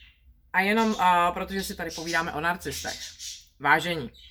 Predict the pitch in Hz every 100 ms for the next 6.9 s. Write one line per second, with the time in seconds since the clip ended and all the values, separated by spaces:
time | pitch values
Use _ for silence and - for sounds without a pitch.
0 | _ - - - 185 196 196 185 180 175
1 | 170 156 143 165 156 - 147 160 160 160
2 | 160 156 151 151 143 165 160 156 147 131
3 | - - 165 180 196 165 170 170 170 170
4 | 151 170 180 175 208 208 202 190 165 165
5 | 180 175 165 165 156 - 165 165 170 165
6 | 165 170 156 156 151 151 139 131 123